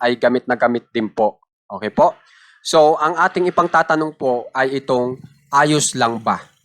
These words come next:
Okay? Magbigay na po agad ako ng halimbawa. "Ayos lang ba na mahiram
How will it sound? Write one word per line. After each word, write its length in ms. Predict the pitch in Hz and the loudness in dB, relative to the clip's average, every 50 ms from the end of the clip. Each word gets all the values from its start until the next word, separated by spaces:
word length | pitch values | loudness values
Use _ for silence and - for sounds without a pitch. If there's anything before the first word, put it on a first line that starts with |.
| _ _ _ | _ _ _
Okay? 480 | _ 110 101 - - 135 151 156 151 - _ _ _ _ - | _ -14 -10 -6 -4 -2 -2 -4 -6 -10 _ _ _ _ -10
Magbigay 320 | 117 120 135 131 151 156 | -8 -6 -2 0 0 0
na 80 | 156 151 | 0 0
po 160 | - 151 147 | 0 0 0
agad 160 | 143 147 143 | 0 0 0
ako 160 | 143 139 143 | 0 0 0
ng 80 | 143 139 | 0 0
halimbawa. 640 | 139 139 139 135 131 123 127 123 120 113 101 95 - _ _ _ _ _ _ _ _ _ _ _ _ _ _ _ _ _ _ - | 0 0 0 0 2 2 2 2 2 0 -2 -6 -8 _ _ _ _ _ _ _ _ _ _ _ _ _ _ _ _ _ _ 0
"Ayos 400 | 170 202 233 254 240 - - 214 | 2 2 2 2 -2 -2 0 0
lang 240 | 196 190 185 160 135 | 2 2 0 0 0
ba 400 | 135 127 127 123 127 135 135 - - _ _ _ _ _ _ _ _ _ _ _ | 2 2 2 2 0 -2 -4 -10 -20 _ _ _ _ _ _ _ _ _ _ _
na 160 | - 127 131 139 | -4 -2 0 2
mahiram 800 | 143 143 143 143 147 151 147 139 135 127 120 117 117 113 113 | 2 2 2 2 0 -4 -4 -2 0 0 0 0 -2 -4 -6